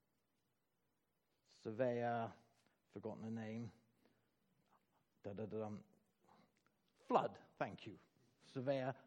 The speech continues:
Flood. So she thought, "This is interesting." So she ran to the Bible college where she knew someone s-, could read Swedish and said,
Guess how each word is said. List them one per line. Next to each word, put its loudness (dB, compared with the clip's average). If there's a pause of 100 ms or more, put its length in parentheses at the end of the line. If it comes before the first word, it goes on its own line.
(160)
Flood. 4 (760)
So 6
she 6
thought, 0
"This 6
is 2
interesting." 0 (160)
So 12
she 8
ran 10
to 6
the 10
Bible 12
college 6
where 8
she -2
knew 10
someone 6
s-, -6 (360)
could 6
read 12
Swedish 10 (160)
and 10
said, 8